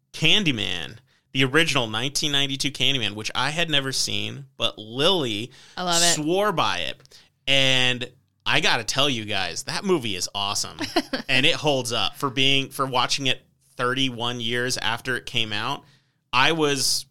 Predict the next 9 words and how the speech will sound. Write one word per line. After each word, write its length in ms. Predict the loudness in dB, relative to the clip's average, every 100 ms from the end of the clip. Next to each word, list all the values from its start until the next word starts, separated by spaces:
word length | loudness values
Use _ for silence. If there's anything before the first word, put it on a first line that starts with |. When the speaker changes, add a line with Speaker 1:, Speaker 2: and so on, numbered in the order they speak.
| _
Speaker 1:
sucked 320 | 0 0 2
into 140 | -2 -4
it. 80 | -4
It's 120 | -4
very 300 | 0 0 0
Clive 360 | 0 0 0
Barker, 400 | 0 -2 -2 -10
though. 260 | -10 -12 -14 _
Speaker 2:
Mm-hmm. 280 | -8 -6 -8